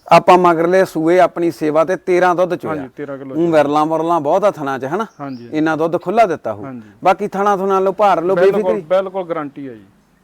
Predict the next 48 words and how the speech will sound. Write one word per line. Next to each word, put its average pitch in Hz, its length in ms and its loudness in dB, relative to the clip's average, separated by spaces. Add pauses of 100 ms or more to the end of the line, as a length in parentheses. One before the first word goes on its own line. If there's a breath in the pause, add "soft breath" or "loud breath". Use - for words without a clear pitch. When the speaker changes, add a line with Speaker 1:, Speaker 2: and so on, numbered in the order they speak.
Speaker 1:
ਵੀ 151 60 2
ਸਾਰੇ 180 320 4
ਕਾਹੇ 170 260 2
ਦੀ 160 80 0
ਆਪਣੀ 156 200 0
Speaker 2:
ਹਾਂਜੀ, 147 120 -2
Speaker 1:
ਗਾਰੰਟੀ। 156 320 0
ਥਣ 175 140 -6
Speaker 2:
ਗਾਰੰਟੀ। 196 180 0
Speaker 1:
ਚੱਲ 196 180 4
ਅਗਲਾ 185 200 4
ਆ 175 120 4
ਕੇ 165 160 -4
ਵੇਖ 139 240 -2
ਲਵੇ। 214 220 0
Speaker 2:
ਥਣ 185 160 0
ਤਾਂ 190 160 -4
ਵੇਖ 185 140 -2
ਲੈਂਦਾ, 185 200 -2
ਭਾਰ 185 320 0
ਦਾ 170 80 -6
ਹੀ, 175 40 -6
ਭਾਰ 170 240 0
ਦੀ 147 100 -12
ਗਾਰੰਟੀ 135 380 -10
ਆ 123 40 -14
ਜੀ। 117 160 -18
Speaker 1:
ਭਾਰ 175 240 6
ਦੀ 127 180 -4
ਗਾਰੰਟੀ 117 360 -6
ਦੇ 85 120 -12
ਦਿਆਂਗੇ। - 720 -20
Speaker 2:
ਹਾਂਜੀ। 117 180 -18
Speaker 1:
ਸੂਆ 208 260 6
ਤੀਜਾ, 117 360 -4
ਘਰੇ - 240 -2
Speaker 2:
ਹਾਂਜੀ। 202 140 8
Speaker 1:
ਵਰਚਾ 156 420 4
ਕੇ 143 160 -2
ਜੇ 139 180 -6
ਇਹਨੂੰ 139 160 -6
ਥੋੜੀ 147 200 -4
ਜਿਹੀ 160 120 -2
ਸੱਟ 131 240 -2
ਤੋਂ 135 160 -2
ਡਰਦੀ 117 420 -2
ਆ, 104 80 -4
ਹਨਾ? 185 180 -2